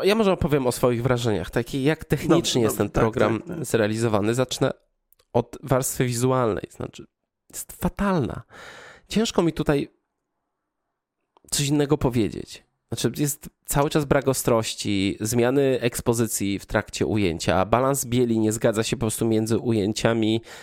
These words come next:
Speaker 1: nigdzie praktycznie. E, operatorzy, których tam jest trójka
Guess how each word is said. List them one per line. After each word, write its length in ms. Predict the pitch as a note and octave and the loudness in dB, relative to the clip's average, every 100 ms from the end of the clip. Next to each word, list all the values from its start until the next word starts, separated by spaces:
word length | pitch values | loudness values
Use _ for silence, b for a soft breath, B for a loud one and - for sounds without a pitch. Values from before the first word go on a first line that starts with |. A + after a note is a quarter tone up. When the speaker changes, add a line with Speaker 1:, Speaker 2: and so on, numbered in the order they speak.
| B B B B B2 | B B B B -2
Speaker 1:
nigdzie 720 | A#2+ B2 A#2+ A2 A2 G2+ F#2 | 0 2 0 -2 -2 0 -2
praktycznie. 1160 | - G2 - - - E2 - - G#2 G2+ C#3 D#3+ B B B B B B - | -2 -2 -4 -10 -10 -8 -8 -4 0 2 0 -2 B B B B B B -2
E, 260 | A2 G2+ - - | 0 0 -2 -4
operatorzy, 840 | - D#3+ D#3 D#3+ - B3+ G#3 G#3+ | 0 0 0 0 0 2 2 -2
których 280 | - C3+ - | -2 -4 -2
tam 160 | - D#4+ | -2 -2
jest 220 | - - _ | -4 -10 _
trójka 640 | A#2 A2+ F#3+ - G#2 F#2+ | 0 2 0 -2 -2 -2